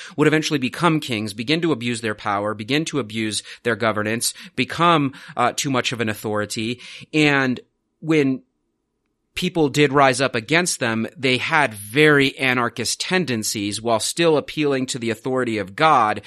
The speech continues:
But it was that appeal to the authority of God that they would use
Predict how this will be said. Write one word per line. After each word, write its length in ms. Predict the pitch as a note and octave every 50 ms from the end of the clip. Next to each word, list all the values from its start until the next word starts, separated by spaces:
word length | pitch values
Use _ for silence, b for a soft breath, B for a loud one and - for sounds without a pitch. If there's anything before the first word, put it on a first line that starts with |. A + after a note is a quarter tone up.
| B B B B B
But 100 | D3+ D3+
it 100 | D3 C#3
was 200 | D3+ D3 B2+ A2
that 180 | C#3+ C#3 C#3
appeal 400 | C3+ A#2+ - - - F3+ F3 E3 D3+
to 140 | - D#3 C3
the 80 | B2+
authority 340 | C3 B2+ D3+ D3 C3+ B2+ A#2+
of 140 | A2+ G2+ A2+
God 260 | D3 D#3+ D#3 C#3+ B2+
that 100 | A2 -
they 80 | C3+ B2
would 180 | A2+ A2+ G#2+ A#2+
use 420 | C#3 F3+ E3+ C#3 B2+ B2+ A2